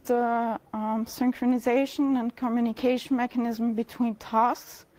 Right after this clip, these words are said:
I really liked it because it's very beautiful to use. Records,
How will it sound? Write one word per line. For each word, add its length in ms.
I 60
really 340
liked 340
it 160
because 380
it's 320
very 300
beautiful 580
to 200
use. 500
Records, 800